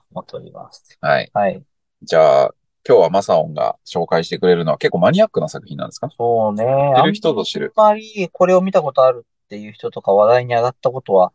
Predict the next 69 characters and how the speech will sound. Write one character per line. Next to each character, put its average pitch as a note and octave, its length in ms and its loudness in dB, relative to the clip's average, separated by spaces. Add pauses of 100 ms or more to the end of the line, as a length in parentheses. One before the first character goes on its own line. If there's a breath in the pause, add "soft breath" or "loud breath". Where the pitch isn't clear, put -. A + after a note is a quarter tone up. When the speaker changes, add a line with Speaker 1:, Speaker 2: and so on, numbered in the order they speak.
(100)
Speaker 2:
う A2 80 -14
ん。 F2 160 -8 (720)
Speaker 1:
あ G#3+ 100 2
ん - 20 -12
ま C4+ 80 0
り C4 60 0
僕 G#3 80 0
は D#3+ 80 -4
聞 - 140 -4
い D3 40 -2
た D#3 120 -2
こ C#3+ 80 -4
と B2 100 -10
な G#2 100 -6
い G2 60 -4
で F#2+ 60 -8
す - 80 -16
け - 80 -16
ど、 C3 100 -8
も A3+ 100 -4
し - 80 -6
か B2+ 120 0
し - 80 -8
た - 80 -6
ら G2 100 -8
ね、 G#2+ 220 -8
見 B2 100 -12
て A2 100 -6
る F#2+ 120 -6
人 - 180 -14
も F#2 100 -20
い F#2 40 -20
る F#2+ 100 -14
か F2+ 140 -12
も E2 80 -16
し - 140 -20
れ F2+ 100 -18
な E2+ 100 -20
い E2+ 60 -20
ん - 80 -20
で - 100 -20
す - 80 -20
け - 120 -20
ど、 A2 420 2 (460)
二 C3+ 100 -6
千 A3 180 0
二 G#3 140 0
十 B2 80 -4
一 A#2+ 240 -6
年 A#2+ 240 0
十 G#2+ 200 -8
月 A2 300 -2
に D#2 140 -10
ね、 - 260 -20
Speaker 2:
う A#2+ 100 -10
ん。 F2 160 -8
Speaker 1:
こ G2+ 100 -4
う F#2+ 40 0
や F#2 80 -4
っ - 40 -14
て - 200 -18
た、 D#2+ 300 -4 (500)
と、 - 140 -10
月 - 280 -12
と G2 320 0
ラ C#3+ 180 2
イ C#3+ 100 -6
カ G2+ 180 -6
と - 380 -6